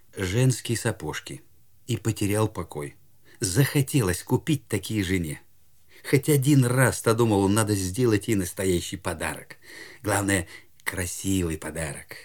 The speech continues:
Она таких сапожек во сне не носила. Сергей долго любовался на сапожки, потом пощелкал ногтем по стеклу прилавка и спросил весело:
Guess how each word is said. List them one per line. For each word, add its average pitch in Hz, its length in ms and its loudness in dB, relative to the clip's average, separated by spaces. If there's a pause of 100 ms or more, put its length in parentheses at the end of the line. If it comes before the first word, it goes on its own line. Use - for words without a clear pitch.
(340)
Она 104 200 0
таких 104 300 -6
сапожек 101 540 -2
во 101 180 0
сне 98 320 2
не 80 120 -4
носила. 78 520 -10 (840)
Сергей 87 460 -2
долго 85 280 -2
любовался 82 540 -2
на 80 80 -6
сапожки, 110 600 0 (280)
потом 98 360 -2 (280)
пощелкал 92 680 0
ногтем 80 440 -4
по - 100 -8
стеклу 107 420 -2
прилавка 110 460 -2
и 92 40 -2
спросил 95 460 -2
весело: 90 500 -2